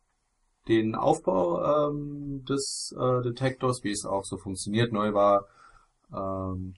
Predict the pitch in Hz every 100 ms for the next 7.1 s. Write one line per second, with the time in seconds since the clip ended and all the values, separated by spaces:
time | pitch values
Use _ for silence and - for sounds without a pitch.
0 | - 92 92 - 98 95 113 95 95 95
1 | 92 98 98 92 95 92 95 - - -
2 | - - - 113 110 123 113 113 113 -
3 | 120 110 110 110 110 110 107 104 98 95
4 | 95 98 98 - 95 92 113 120 127 123
5 | 120 110 95 95 98 95 - _ 101 90
6 | - _ - 98 113 123 120 110 107 107
7 | 107